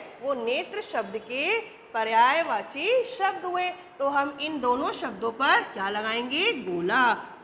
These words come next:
आँख और नयन। तो दो हमें यहाँ पे इसके नेत्र शब्द के दो पर्यायवाची शब्द हमें यहाँ पे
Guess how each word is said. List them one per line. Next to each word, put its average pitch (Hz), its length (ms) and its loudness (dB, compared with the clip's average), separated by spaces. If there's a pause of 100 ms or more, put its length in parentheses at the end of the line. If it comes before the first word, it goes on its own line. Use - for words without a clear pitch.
आँख 247 600 2 (640)
और 240 500 0 (500)
नयन। 262 800 0 (280)
तो 226 80 -2
दो 240 280 0
हमें 277 280 0
यहाँ 262 180 0
पे 269 140 -4
इसके 285 360 -2 (440)
नेत्र 349 320 -2
शब्द 202 340 -6
के 269 300 -2
दो 254 220 -2
पर्यायवाची 214 680 -2
शब्द 202 260 -10
हमें 226 240 -4
यहाँ 240 260 -6
पे 440 260 2